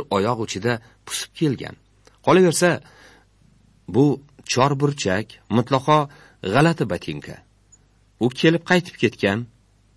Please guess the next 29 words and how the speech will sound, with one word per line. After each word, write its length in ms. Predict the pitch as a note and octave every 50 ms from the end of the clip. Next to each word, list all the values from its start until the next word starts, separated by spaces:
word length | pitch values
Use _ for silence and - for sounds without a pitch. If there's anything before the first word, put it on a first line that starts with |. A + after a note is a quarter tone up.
| _ _ -
va 140 | F2+ F#2+ A2+
yana 240 | A2 A2 A2+ A#2 B2
qaytib 360 | - - C3 B2+ B2+ - -
kelgan. 400 | - - G#2 F#2 E2+ D#2+ D#2 D#2 E2
Bu 120 | F2 G2+ G2+
gal 200 | A2+ B2+ C3+ C3
albatta 540 | - G2+ F#2 F2 F2 A2+ A#2+ - _ - C#3 C3
paltosini 600 | C3+ - B2 A#2 G#2+ G#2+ A2 G#2 - - A2 A2+
olib 300 | - - G2 G2 A2+ A2+
ketgani 440 | - - G2+ - - F2 E2+ E2 E2
qaytib 340 | - - A2 A#2 - - -
kelgan. 380 | - F3 D#3 C3 - E2 - - _ _ _ _ _ _ _ _ _ _ _ _ _ _ _ _ _ _ _ _
Ammo 380 | - F#2 F2+ F2+ F2+ F2 F2 E2 E2 _ _ _ _ _ _ _ _ _ _ -
qayoqdan 480 | - G2 A2 C3+ C3 - - D#3 D3+ C#3
kelgan? 400 | - - D#3+ D#3 - - - - _ _ _ _ _ _ _ _ _ _ _ _ _ _ _ _ _ _ _ _ -
Holmes 340 | - C3+ D#3+ F#3 G3+ F#3+ -
ba'zan 340 | B2+ C#3+ D3+ D3 D3 D#3+ D#3
izni 300 | G#2 C3 A#2+ A#2+ C#3 C#3
yo'qotib, 480 | B2+ A#2+ - - G2 E2+ - A2+ B2+ B2 - _ _ _ _ _ -
ba'zan 400 | G2 A2+ A2 G2+ F#2+ G#2+ G#2 G2 G2 - _ _
unga 280 | - A2 A2+ G2 G2+ G2+
yana 200 | G2+ F#2+ F#2+ -
to'qnash 460 | - - G2+ - - G2 G2 - - -
kelib, 260 | G#2+ G#2+ A#2 A#2 A2+ - - - - - _ -
u 40 | C3+
yoqdan 320 | E3 E3+ D3+ C3 C3 B2+ A#2+
bu 80 | G#2+
yoqqa 220 | G2+ F#2+ - - -
chopardi. 420 | - F2 F2 - - - - _